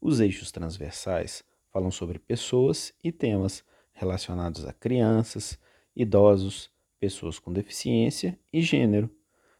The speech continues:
pensando, por exemplo, em mães chefes de famílias. Diz também sobre proteção e resiliência, pessoas com H I V ou aids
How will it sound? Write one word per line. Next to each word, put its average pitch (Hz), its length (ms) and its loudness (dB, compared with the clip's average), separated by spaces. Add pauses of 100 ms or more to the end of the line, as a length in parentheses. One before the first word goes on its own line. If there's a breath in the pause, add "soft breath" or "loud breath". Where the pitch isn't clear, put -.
(140)
pensando, 98 640 0
por 90 220 -4
exemplo, 110 500 -2 (300 soft breath)
em 156 100 2
mães 117 340 4
chefes 113 460 -2
de - 140 -10
famílias. 95 680 -4 (1000)
Diz 113 200 -6
também 92 440 0
sobre 85 320 -4
proteção 113 680 -4 (100)
e 147 100 2
resiliência, 143 840 4 (580 soft breath)
pessoas 92 380 -2
com 85 160 -6
H 85 180 -4
I 87 100 0
V 73 220 -8
ou 117 180 4
aids 101 480 2